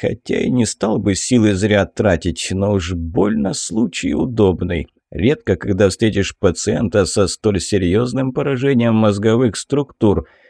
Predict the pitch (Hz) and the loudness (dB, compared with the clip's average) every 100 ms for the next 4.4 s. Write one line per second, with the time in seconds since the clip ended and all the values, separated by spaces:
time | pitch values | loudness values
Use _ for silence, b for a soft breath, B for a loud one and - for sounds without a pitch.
0 | b b 95 87 110 98 147 214 127 98 | b b -2 0 2 2 2 2 4 4
1 | 92 87 104 127 156 - 185 - 170 98 | 2 2 2 0 -2 -4 -6 -2 2 2
2 | 82 76 - - - _ _ _ _ _ | 2 -2 -6 -8 -12 _ _ _ _ _
3 | 117 110 147 156 147 147 147 147 190 220 | -6 -2 0 0 0 0 0 2 2 2
4 | 101 - - 95 | 2 -2 -8 -10